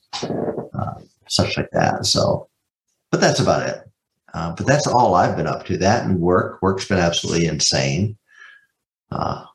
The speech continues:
home life has been absolutely insane. So nothing is, uh, you know, twenty twenty-one was one of those years that you wanna put behind you and wanna forget. And twenty twenty-two is so far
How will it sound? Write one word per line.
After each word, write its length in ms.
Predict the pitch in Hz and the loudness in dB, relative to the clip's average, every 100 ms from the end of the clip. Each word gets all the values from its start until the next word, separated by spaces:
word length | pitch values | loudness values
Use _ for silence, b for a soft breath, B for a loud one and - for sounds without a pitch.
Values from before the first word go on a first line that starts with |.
| _ - | _ -14
home 300 | 85 - 98 | -4 2 2
life 260 | 87 85 - | 4 2 2
has 120 | 82 | -2
been 380 | 76 78 78 69 | -2 -2 -2 -4
absolutely 560 | - 82 80 - 67 76 | -2 0 0 -4 -6 -4
insane. 580 | 73 65 - 67 73 98 | -4 -4 -4 -4 -2 -2
So 200 | - 80 | -2 0
nothing 400 | 90 98 101 92 | 0 2 2 4
is, 260 | 90 85 | 2 2
uh, 220 | 87 85 80 - _ B B B B _ _ _ _ _ _ _ _ _ _ _ | 2 2 0 -6 _ B B B B _ _ _ _ _ _ _ _ _ _ _
you 80 | - | 2
know, 320 | 156 135 - - _ _ | 4 4 0 -12 _ _
twenty 240 | - 147 | 2 4
twenty-one 600 | 143 139 131 123 117 117 | 4 4 4 6 4 4
was 160 | 107 98 | 4 4
one 120 | 107 | 4
of 100 | 104 | 4
those 220 | 101 98 | 6 4
years 320 | 92 98 101 92 | 4 4 4 2
that 200 | 87 - | -2 0
you 80 | |
wanna 260 | 85 90 85 | 0 0 0
put 240 | - 107 | 0 -2
behind 400 | 98 87 92 87 | 0 0 2 2
you 160 | 98 95 | 2 2
and 100 | 82 | 2
wanna 220 | 82 82 | 0 0
forget. 320 | - 85 85 | -2 -2 -2
And 80 | - | -2
twenty 240 | - 95 90 | -2 0 0
twenty-two 560 | - 92 85 98 104 | 0 -2 0 2 2
is 240 | 92 82 - | 2 0 0
so 140 | 95 | 2
far 520 | 95 92 87 98 107 | 2 4 4 2 0